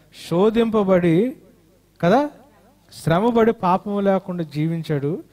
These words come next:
ఆయన మన పరిస్థితిని అర్థం చేసుకోగలుగుతాడని మనం నేర్చుకుంటా ఉన్నాం. అయితే ఇటువంటి జీవితం ఈజీగా ఉంటుందా అంటే ఈజీగా ఉండదు.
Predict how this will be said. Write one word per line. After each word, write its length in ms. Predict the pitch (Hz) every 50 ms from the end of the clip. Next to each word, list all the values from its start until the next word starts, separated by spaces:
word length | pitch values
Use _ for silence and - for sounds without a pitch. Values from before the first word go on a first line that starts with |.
| _ _ _ _ _ -
ఆయన 220 | 127 151 160 165
మన 200 | 165 160 156 151
పరిస్థితిని 640 | 156 - - 165 185 226 220 - 254 214 226 190 175
అర్థం 360 | 160 156 156 170 180 180 180
చేసుకోగలుగుతాడని 1000 | 170 165 156 - - 165 147 156 151 147 147 147 - 151 139 143 143 170 240 302 - _ _ _ _ _ _ _ _ _ _ _ _ _ - -
మనం 300 | 135 147 165 226 302 320 - _ -
నేర్చుకుంటా 560 | 135 147 175 185 - - - 175 156 - 147
ఉన్నాం. 220 | 135 127 117 104 98 - _ _ _ - _ -
అయితే 500 | 170 254 285 302 240 180 185 220 247 - - - - _ _ -
ఇటువంటి 400 | 151 151 - 180 180 180 165 156
జీవితం 720 | 143 123 147 202 254 294 269 - 185 151 139 143 175 233 349 262 _ _ _ _ _ _ _ _ _ _ _ _ _ _ _ _ -
ఈజీగా 420 | 160 190 226 226 240 254 226 208
ఉంటుందా 320 | 208 190 - 185 175 175 165
అంటే 480 | 156 151 147 202 254 311 302 254 175 - - _ _ _ _ _ _ _ _ _ _ _ _ _ _ _ _ _ - -
ఈజీగా 340 | 165 190 196 196 202 156
ఉండదు. 320 | 147 127 110 101 92 98